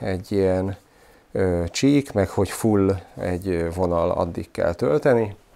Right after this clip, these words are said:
És még van egy olyan extrája, hogy itt ennek a felső résznek ez a kifolyó része, ez igazából így kipattintható,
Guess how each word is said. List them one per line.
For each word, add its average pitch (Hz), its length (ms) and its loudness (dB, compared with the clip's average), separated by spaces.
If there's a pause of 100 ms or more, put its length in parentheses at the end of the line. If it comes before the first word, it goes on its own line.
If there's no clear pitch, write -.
(120)
És 123 180 0
még 113 160 2
van 107 140 2
egy 92 180 0
olyan 82 200 2
extrája, 92 760 0
hogy 117 280 0
itt 101 220 -4
ennek 90 340 -2
a 87 220 2 (260)
felső 107 460 0
résznek 104 800 -2
ez 98 180 0
a 92 220 2 (180)
kifolyó 90 640 2 (180)
része, 98 580 0 (280)
ez 95 160 -4
igazából 95 560 0
így 101 160 -4
kipattintható, 101 1080 -2